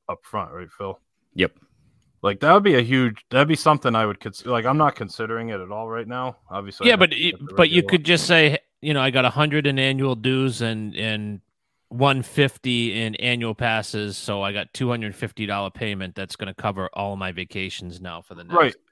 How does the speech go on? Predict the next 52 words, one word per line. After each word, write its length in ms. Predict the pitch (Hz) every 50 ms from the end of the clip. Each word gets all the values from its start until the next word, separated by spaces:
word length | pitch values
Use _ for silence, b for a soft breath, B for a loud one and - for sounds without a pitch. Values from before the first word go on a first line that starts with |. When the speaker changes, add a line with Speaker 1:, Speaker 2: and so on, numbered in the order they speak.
| _ -
Speaker 1:
as 160 | 143 139 127
opposed 400 | 131 - - 143 135 131 - -
to 80 | - 117
dropping, 640 | 101 120 120 117 113 107 92 110 110 107 104 104 101
Speaker 3:
Right. 120 | 101 - - _ _ _ _
Speaker 1:
you 100 | 131 123
know, 160 | 110 104 98
five 480 | 92 - - - - 113 104 104 98 92
grand 340 | 104 107 107 113 110 104 -
for 140 | - - 90
four 280 | - - 113 104 101
annual 280 | 101 101 98 92 90 90
passes 800 | - 113 104 104 101 - - 95 90 90 87 - - - - b b b b b b b b _ _ _ _ _ _ _ _ _ _ _ _
once 260 | 117 110 104 95 -
a 60 | -
year 380 | 87 98 110 107 87 71 65 - - -
or 100 | 101 98
whatever 320 | 95 87 82 82 80 73
it 80 | 73 71
is. 160 | 76 90 90
That, 220 | 90 98 92 92 85 _ _ _ _
that's 180 | - 92 - -
harder 300 | - 110 98 92 92 90
to 100 | 87 85
swallow, 320 | - - - 107 98 95
Speaker 3:
Or 40 | 95
Speaker 1:
split 180 | - 160 151 156
Speaker 3:
even 220 | 170 160 139 139
Speaker 1:
it 20 | 139
up 40 | 139
Speaker 3:
every 120 | 143 139
Speaker 1:
with 80 | - -
Speaker 3:
time 200 | 143 135 131 127
Speaker 1:
that. 40 | 117
Speaker 3:
you 80 | 110
go, 240 | 101 123 143 160 139
like, 240 | 107 101 101 98 -
you 140 | 117 127 131
and 100 | 123 113
your 80 | 107
wife 340 | 98 101 110 123 135 123 -
go, 140 | - 107 101
you're 160 | 101 101 101
not 160 | 98 101 101
gonna 180 | - 117 101 101
go 120 | 98 104
to 60 | 95 90
the 80 | 90
parks, 320 | - - 120 127 120 - -
but 180 | - 101 90
if 140 | 95 - -
you 140 | 101 98